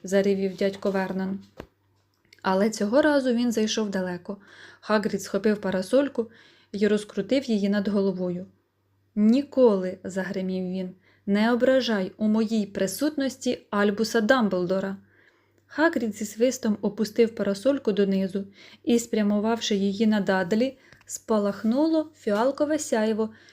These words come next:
щось стрельнуло, немов феє-, феєве-, феєрверк. Залунав пронизливий вереск, і наступної миті Дадлі вже підстрибував на місці, схопившись руками за свій товстий задок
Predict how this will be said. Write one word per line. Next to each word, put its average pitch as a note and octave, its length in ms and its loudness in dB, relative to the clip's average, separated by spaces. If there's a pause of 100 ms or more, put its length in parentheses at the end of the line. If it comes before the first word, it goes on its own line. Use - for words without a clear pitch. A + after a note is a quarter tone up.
(180)
щось D4+ 380 0
стрельнуло, G3 800 0
немов G#3+ 340 2
феє-, A#3+ 400 0
феєве-, A#3 640 -2
феєрверк. A3+ 720 -2 (440)
Залунав A3 640 0
пронизливий G#3+ 640 0
вереск, A#3 500 -4 (100)
і A#3 100 -2
наступної C#4 640 0
миті B3 400 -2 (320)
Дадлі A#3 380 2
вже A3 200 0
підстрибував G#3+ 720 -2
на G3+ 120 -2
місці, G3 500 -4 (220)
схопившись A3+ 720 0
руками B3 440 -2
за G#3 160 0
свій G#3 280 -2
товстий G#3+ 520 -2
задок G#3 500 -2